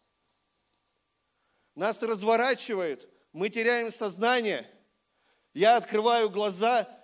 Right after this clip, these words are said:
Э, удар был такой силы, что мы своими спинами сидушки переломали напополам. Я открываю глаза, поворачиваюсь, смотрю, Оля лежит тоже, только-только открывает глаза, у неё лицо в крови.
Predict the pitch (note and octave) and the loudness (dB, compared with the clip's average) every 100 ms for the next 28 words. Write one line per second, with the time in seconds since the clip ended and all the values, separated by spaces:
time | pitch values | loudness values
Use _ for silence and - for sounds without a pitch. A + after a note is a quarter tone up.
0 | _ _ _ _ - D#3+ - G3+ B3+ B3+ | _ _ _ _ -10 -8 -4 2 4 2
1 | B3+ A3 C4 B3+ - D4 C4 - A#3 B3 | -2 -4 -4 -6 -4 -4 -4 -4 -4 -4
2 | B3+ B3 B3 B3 B3 C#4+ C4+ B3 A3+ F3 | -4 -4 -4 -4 -8 -6 -4 -4 -4 -6
3 | - A#3+ A3+ A#3 A3 G#3 F#3 F3+ E3+ F3 | -8 -8 -6 -8 -8 -6 -4 -2 -2 -2
4 | D#3 C#3 D3+ F3 F3+ F3 D3+ A2 - _ | -2 -4 -8 -8 -4 0 0 0 -10 _
5 | _ _ _ _ _ - E3 B3 A#3+ A#3+ | _ _ _ _ _ -6 2 4 2 -2
6 | A#3+ B3 A3 A3 G#3 A#3 C4 A3 - _ | 0 2 2 0 0 0 0 -2 -10 _
7 | _ _ G3 G3 A3+ B3+ A#3+ A3+ G3 G3 | _ _ 0 2 2 0 -2 -4 -6 -6
8 | G#3 G#3 A#3+ A3 - - _ _ - A3+ | -6 -4 -4 -4 -6 -20 _ _ 0 2
9 | A3 G#3+ F#3+ A#3+ - A#3+ G#3+ G#3 A#3+ A3+ | 2 0 -2 -6 0 2 2 2 0 0
10 | G#3+ A3+ A3 A3 G3+ G#3+ G#3+ G#3+ G3+ G3 | 0 -2 -2 -4 -4 -4 -2 -2 -2 -4
11 | F#3 A3+ G#3+ G#3 G3+ G3+ A#3+ A3 A3 G3+ | -2 -2 -2 -4 -6 -6 -6 -6 -4 -6
12 | G#3+ B3+ | -4 -8